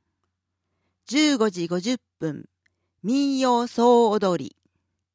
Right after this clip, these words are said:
十六時三十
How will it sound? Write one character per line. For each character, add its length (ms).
十 280
六 280
時 160
三 300
十 180